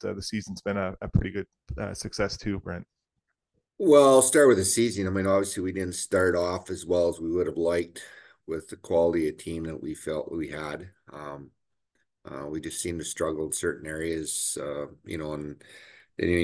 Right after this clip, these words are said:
Speaker 2: you know, you bring in new head coach, a new, new assistant coach, uh, things are a little different,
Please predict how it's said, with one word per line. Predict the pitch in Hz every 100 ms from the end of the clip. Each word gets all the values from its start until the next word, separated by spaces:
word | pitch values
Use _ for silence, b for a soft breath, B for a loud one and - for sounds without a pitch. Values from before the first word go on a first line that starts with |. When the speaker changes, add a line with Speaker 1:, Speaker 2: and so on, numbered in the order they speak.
| 85
Speaker 2:
you | 98
know, | 85
you | 82
bring | 80 87
in | 82 80 80 _ _ _ -
new | 85 85
head | 80 -
coach, | - 80 - -
a |
new, | 76 80 78 - _
new | 82 82
assistant | 80 - 82 - 69
coach, | - 78 78 - 80
uh, | 73 73 71 -
things | 78 78
are | 73
a | 73
little | 78 78
different, | 82 78 80 78